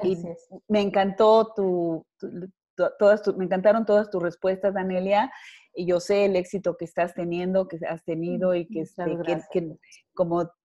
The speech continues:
Speaker 1: como todo mundo que no ha sido fácil, pero
Speaker 2: No.
Speaker 1: es muy factible,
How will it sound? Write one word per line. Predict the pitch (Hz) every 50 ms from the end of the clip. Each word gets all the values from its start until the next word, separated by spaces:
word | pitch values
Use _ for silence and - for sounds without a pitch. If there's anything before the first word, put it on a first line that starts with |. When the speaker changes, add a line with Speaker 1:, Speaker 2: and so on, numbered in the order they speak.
| _
Speaker 1:
como | - 180 180 175 175
todo | - 202 196 214 208
mundo | 202 202 196 202 196 202 202 202
que | 196 180
no | 180 185
ha | 185
sido | 185 196 185 185 185 175
fácil, | - 214 226 277 269 - 285 269 269 269
pero | - 180 185 185 180 185 180 180 180
Speaker 2:
No. | 208 190
Speaker 1:
es | 196 190 - - - - - - 202 - -
muy | - 196 220 233 240
factible, | - 247 214 214 - - 220 214 190 208 208 220 247 330